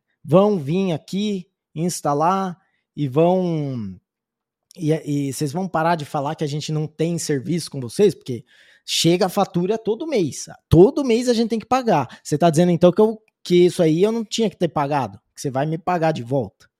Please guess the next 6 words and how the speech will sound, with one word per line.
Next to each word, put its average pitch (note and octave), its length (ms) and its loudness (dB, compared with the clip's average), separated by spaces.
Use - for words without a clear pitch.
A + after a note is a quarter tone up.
É, B2 680 -6
ou E3+ 160 0
seja, A2+ 560 -2
cara, B2+ 280 -2
imagina, C3+ 540 -2
né, B2 240 -4